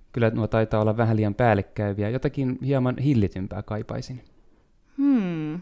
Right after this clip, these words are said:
Speaker 2: no entäs kalapuikko? Kellertävä, mutta taittaa kivasti oranssiin, ei suututa ketään.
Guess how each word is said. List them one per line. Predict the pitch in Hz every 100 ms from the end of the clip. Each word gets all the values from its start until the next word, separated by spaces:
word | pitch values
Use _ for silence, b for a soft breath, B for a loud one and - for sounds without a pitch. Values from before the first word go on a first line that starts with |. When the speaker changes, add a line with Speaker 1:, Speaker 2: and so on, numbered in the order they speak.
| - 214
Speaker 2:
no | 214
entäs | 320 349
kalapuikko? | - 403 311 160 - 85 - - - - - - _
Kellertävä, | 151 156 185 196 240 247 -
mutta | 196 185
taittaa | 214 220 - 165
kivasti | 185 165 -
oranssiin, | 147 196 233 - 294 294 -
ei | 170
suututa | 147 156 233
ketään. | 240 - 247 247 254 254